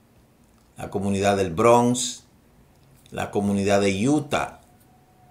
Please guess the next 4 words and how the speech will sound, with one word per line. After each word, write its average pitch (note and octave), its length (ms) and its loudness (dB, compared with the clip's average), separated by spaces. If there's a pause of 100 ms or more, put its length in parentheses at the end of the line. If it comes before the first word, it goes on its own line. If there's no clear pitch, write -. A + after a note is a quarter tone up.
(500)
la G2 200 -10
comunidad G2 720 2 (360)
de A#2+ 480 2 (580)
Panamá G2 720 0